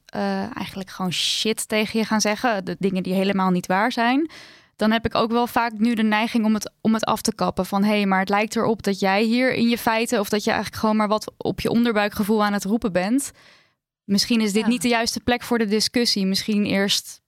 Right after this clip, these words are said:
Speaker 1: meer erover lezen." Of... Want dat zelf dragen, dat is gewoon best wel zwaar om dat te doen.
Speaker 2: Je kan het ook omkeren, hè, want uiteindelijk voelen die heren zich bedreigd. En uiten hun bedreiging gaan ze projecteren op haar,
Speaker 1: Ja.
Speaker 2: terwijl het eigenlijk hun gevoel is.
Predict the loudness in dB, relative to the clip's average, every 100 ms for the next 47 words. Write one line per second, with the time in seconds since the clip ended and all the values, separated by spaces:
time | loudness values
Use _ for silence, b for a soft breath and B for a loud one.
0 | _ -6 0 2 2 0 0 0 2 2
1 | 0 0 0 0 -4 -10 B B B -6
2 | -2 0 0 0 0 -2 0 0 -2 -2
3 | 0 0 -2 -6 -4 -2 0 -2 0 2
4 | 2 0 0 -2 0 0 0 -2 -2 -2
5 | -2 -2 -2 -4 -6 -6 -2 2 2 0
6 | -2 0 2 2 2 2 2 2 2 2
7 | 2 0 2 2 2 2 0 2 2 2
8 | 4 4 4 4 4 2 0 -2 0 0
9 | 2 2 2 -2 -8 -14 -20 b b b
10 | -2 -2 0 0 2 2 0 2 2 0
11 | 0 2 2 2 0 -2 -2 -2 -4 -10
12 | -6 0 0 0 0 0 0 0 0 0
13 | -2 0 0 0 -2 -4 -4 -2 -2 -4
14 | -4 -4 0 2 2 2 -2 -4 -6 -4
15 | -2 -2 -2 -6